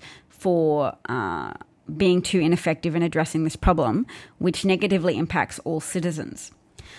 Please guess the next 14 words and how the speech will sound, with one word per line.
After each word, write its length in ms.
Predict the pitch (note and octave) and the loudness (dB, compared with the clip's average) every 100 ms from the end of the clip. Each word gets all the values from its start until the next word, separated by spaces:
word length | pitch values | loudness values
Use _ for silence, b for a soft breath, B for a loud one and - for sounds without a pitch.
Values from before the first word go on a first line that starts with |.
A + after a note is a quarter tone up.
| B B - | B B 0
So 140 | A3 | 4
I'd 100 | A3+ | 6
like 200 | A#3 B3 | 4 2
to 60 | A#3+ | 6
point 260 | - G#3+ | 6 6
out 220 | G#3+ B2+ | 0 -2
that 100 | F#3+ | -2
it 200 | E3 G#2+ | -4 -4
disproportionately, 1080 | - D4 - G3+ A#3+ A#3+ - F#3 C#3 G#2+ - - _ _ | 0 0 0 0 2 2 2 0 0 -2 -6 -16 _ _
uh, 280 | - A#2 E2 - | 0 2 0 0
impacts 640 | F3 E3 E3+ - - - - b b - | 0 4 2 2 -4 -10 -12 b b -4
communities 500 | - A3 G3+ F3+ E3 | 4 6 6 4 0
of 120 | D#3 | -2
color 360 | - D#3+ - | 2 2 2